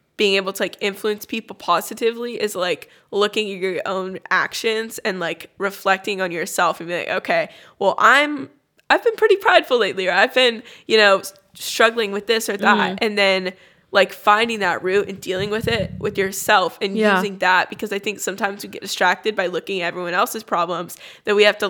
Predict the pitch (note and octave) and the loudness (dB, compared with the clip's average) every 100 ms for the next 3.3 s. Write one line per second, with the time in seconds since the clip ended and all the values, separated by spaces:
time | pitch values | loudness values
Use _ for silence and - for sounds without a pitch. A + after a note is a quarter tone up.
0 | F#3 F#3+ E3+ G3 - A3+ F#3+ F#3+ G3 F3+ | -2 -2 -4 -4 -2 2 2 0 -4 -2
1 | F3 - G3+ F#3+ F3 F3+ G3 - - F#3 | -2 -2 -2 -2 -4 -8 -8 -8 -4 -2
2 | F3 E3+ - - - - E3 - C#3+ - | -2 -6 -10 -12 -10 -4 -4 -6 -14 -6
3 | - - - | -4 -4 -6